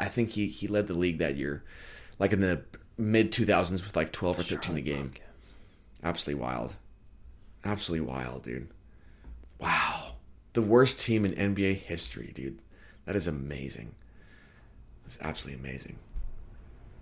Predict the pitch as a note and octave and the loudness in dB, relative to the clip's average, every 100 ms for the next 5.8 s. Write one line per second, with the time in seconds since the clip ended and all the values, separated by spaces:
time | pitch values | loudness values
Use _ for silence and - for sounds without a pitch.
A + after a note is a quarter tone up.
0 | - - - - - - - - E2 D#2+ | -18 -16 -18 -18 -18 -20 -14 -6 -4 -4
1 | C#2 - - C2+ - - - - - - | -6 -8 -6 -6 -10 -14 -16 -10 -4 -4
2 | - - - - - - - B2+ A2 A2 | -4 -10 -12 -12 -16 -16 -4 6 12 12
3 | A#2+ G#2+ - A2 A2 G#2 A2+ G#2 G#2+ A2 | 12 12 10 10 10 10 10 10 10 8
4 | G#2+ A2 G2 G2+ B2+ B2+ - C3 A#2+ A2 | 8 6 4 8 12 12 12 8 6 2
5 | A#2+ A2 G2 G#2+ A#2+ C#3+ - | 2 2 4 6 6 4 -2